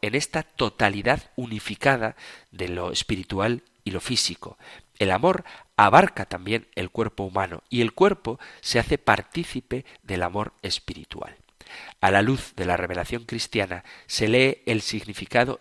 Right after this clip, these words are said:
interpersonal de la misma sexualidad. La sexualidad caracteriza al hombre y a la mujer no solo en el plano físico, sino también en el psicológico y espiritual, manifestándose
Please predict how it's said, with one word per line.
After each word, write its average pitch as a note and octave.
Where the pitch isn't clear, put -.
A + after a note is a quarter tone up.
interpersonal B2
de F#2+
la F2+
misma G2+
sexualidad. F2
La G2+
sexualidad A2
caracteriza G#2+
al G2
hombre C#3+
y C3
a A#2+
la A#2+
mujer B2
no B2
solo C#3
en A2+
el G#2+
plano A#2+
físico, -
sino G2+
también A2
en F#2
el F2
psicológico A2+
y G#2
espiritual, G#2
manifestándose G2